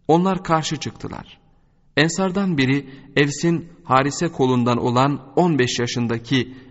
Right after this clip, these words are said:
Ebu Rafi'nin iyi bir ok atıcısı olduğuna dair Peygamber sallallahu aleyhi ve sellemi ikna etti. Bu yüzden Rafi'nin kalmasına izin verildi.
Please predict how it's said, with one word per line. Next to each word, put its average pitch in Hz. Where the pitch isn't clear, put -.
Ebu 143
Rafi'nin 135
iyi 165
bir 143
ok 160
atıcısı 131
olduğuna 123
dair 120
Peygamber 147
sallallahu 127
aleyhi 127
ve 120
sellemi 120
ikna 123
etti. -
Bu 175
yüzden 208
Rafi'nin 170
kalmasına 143
izin 123
verildi. -